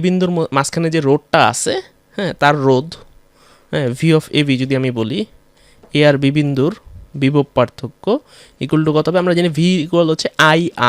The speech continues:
আর, ঠিক আছে, আই আর, V equal to আই আর। এখন আই কত? এই সার্কিট থেকে মূল যে প্রবাহ বের হয়, এই আই, আই এসা কিন্তু এখান দিয়া যাইতেছে। এখানে যেহেতু প্রত্যেকটা রোধ, আমি এই যে সিম্পল, সিম্পলিফাইড সার্কিটটা আঁকছি, এখানে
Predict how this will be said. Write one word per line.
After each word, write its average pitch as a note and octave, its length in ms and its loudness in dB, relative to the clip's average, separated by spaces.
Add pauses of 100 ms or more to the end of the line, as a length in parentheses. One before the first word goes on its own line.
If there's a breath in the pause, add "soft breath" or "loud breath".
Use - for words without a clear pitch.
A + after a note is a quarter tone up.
আর, G2 120 -2 (840 soft breath)
ঠিক - 160 -10
আছে, - 120 -10 (240)
আই C#3+ 100 2 (180)
আর, - 80 -8 (100)
V - 20 -12 (100)
equal D3+ 240 -2
to - 40 -4 (160)
আই B2 80 -2 (180)
আর। - 100 -12 (560 loud breath)
এখন D3 140 0 (160)
আই F#3 100 6 (120)
কত? - 140 -2 (600 loud breath)
এই G#3+ 120 6
সার্কিট F3+ 300 2 (100)
থেকে F3+ 160 2 (280)
মূল G3 160 6 (120)
যে F#3+ 60 4 (100)
প্রবাহ E3 220 4 (100)
বের C3+ 180 2
হয়, C3+ 160 -4 (140)
এই C#3+ 60 -2 (220)
আই, B2+ 100 2 (180)
আই D3 80 2 (140)
এসা E3 220 -2
কিন্তু E3+ 180 -2 (120)
এখান C#3 240 -2
দিয়া C3 160 2
যাইতেছে। C3 380 -4 (680 loud breath)
এখানে D#3+ 260 0
যেহেতু F3+ 180 0 (100)
প্রত্যেকটা F#3 560 -2 (180)
রোধ, D#3 180 2 (380)
আমি C3 120 -4 (100)
এই E3+ 140 2
যে G3 60 2 (100)
সিম্পল, D#3+ 280 0 (200)
সিম্পলিফাইড D#3 500 -4
সার্কিটটা C3 460 -8
আঁকছি, - 220 -12 (100)
এখানে - 180 -6